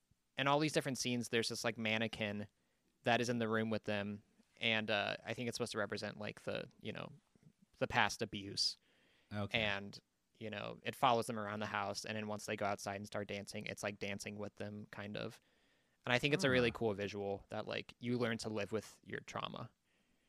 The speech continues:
Speaker 2: Yeah, that's int-, that's really interesting.
Speaker 1: Yeah. I, <laughs> God, watching again, like, even thinking about it now, I'm like, I don't wanna start <laughs> crying.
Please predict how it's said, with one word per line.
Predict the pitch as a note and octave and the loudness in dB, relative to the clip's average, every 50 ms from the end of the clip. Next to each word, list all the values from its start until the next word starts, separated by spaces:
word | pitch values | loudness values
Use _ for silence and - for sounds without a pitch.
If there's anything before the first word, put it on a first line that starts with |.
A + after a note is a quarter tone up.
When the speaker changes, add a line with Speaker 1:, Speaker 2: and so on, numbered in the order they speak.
| _ _ _ | _ _ _
Speaker 2:
Yeah, | - G#3 C3+ F#2+ E2+ E2+ | -2 0 0 0 0 -2
that's | F#2+ C3+ - - | -4 -6 -4 -6
int-, | F#3 D#3+ - - - - | -6 -6 -6 -12 -14 -10
that's | - C2+ C3 - - | -8 -8 -8 -6 -6
really | G2 E2+ D#2+ D#2 D#2 | -6 -6 -6 -6 -8
interesting. | D#2 D#2+ - - A2 | -10 -10 -8 -6 -4
Speaker 1:
Yeah. | G#2+ - D#2+ D#2 D#2 - - | -2 -2 -4 -4 -8 4 8
I, | B2 C#3+ B2+ - - - - - | 10 10 10 8 4 0 -4 -10
<laughs> | _ _ _ | _ _ _
God, | C#3 B2+ B2+ B2 | 6 6 8 10
watching | B2+ C3+ D3+ - E3+ D#3+ | 12 12 12 12 10 6
again, | D3+ C#3 B2 B2 A#2 A#2 A2+ | 4 6 6 4 4 4 2
like, | A2+ A#2 B2+ D#3 | -2 -4 2 6
even | E3 G#3 B3+ B3+ | 8 8 8 8
thinking | G#3 A3 G3 G3 G#3+ F#3 | 6 4 4 6 6 8
about | D3+ C#3+ C#3 | 10 10 8
it | C3+ B2 | 8 6
now, | B2 A#2+ A#2+ A2+ | 6 6 6 6
I'm | A2+ A2 A#2 A#2+ A#2+ | 4 2 0 0 0
like, | A#2 A2+ G#2+ G#2 - - _ _ _ _ _ _ _ _ _ _ _ _ _ _ _ _ _ _ _ _ _ _ _ _ _ - | -2 -2 -2 -2 -4 -10 _ _ _ _ _ _ _ _ _ _ _ _ _ _ _ _ _ _ _ _ _ _ _ _ _ -2
I | C3 | -2
don't | C#3 D3+ | 0 2
wanna | D#3+ E3 D#3+ | 2 2 2
start | - - E3 D3+ | 4 4 4 4
<laughs> | - - | 4 10
crying. | - B3 - - B3 G#3 A#3+ B3 | 12 12 12 12 12 12 12 10